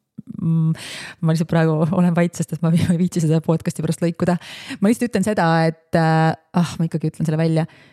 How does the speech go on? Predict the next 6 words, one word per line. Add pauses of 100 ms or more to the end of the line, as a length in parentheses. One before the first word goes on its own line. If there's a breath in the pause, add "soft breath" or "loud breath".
See
on
kõige (180)
rumalam (180)
ja (140)
egoistlikum